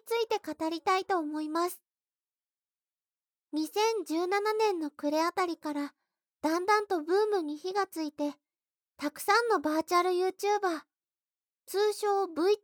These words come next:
ューバーが出現しましたね。スリーディーの人もいれば、ツーディーの人もいて、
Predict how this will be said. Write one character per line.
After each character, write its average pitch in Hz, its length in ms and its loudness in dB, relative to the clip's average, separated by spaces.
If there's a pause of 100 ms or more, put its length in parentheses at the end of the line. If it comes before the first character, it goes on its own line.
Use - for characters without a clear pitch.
ュ 480 220 6
ー - 40 8
バ 349 80 4
ー - 40 -20
が - 160 -4
出 - 220 -10
現 339 280 -2
し 349 100 -10
ま 349 140 -2
し - 80 -14
た 349 120 -2
ね。 311 260 0 (1500)
ス 320 180 -4
リ 359 200 2
ー - 40 -6
デ 370 60 2
ィ 392 120 4
ー - 20 0
の 359 120 0
人 311 220 -4
も 285 140 -2
い 285 100 -4
れ 330 140 0
ば、 302 240 0 (360)
ツ - 120 0
ー - 20 6
デ 440 60 8 (300)
ィ - 20 4
ー - 20 4
の 381 60 2
人 339 240 -4
も 302 160 -2
い 277 40 -6
て、 302 260 -4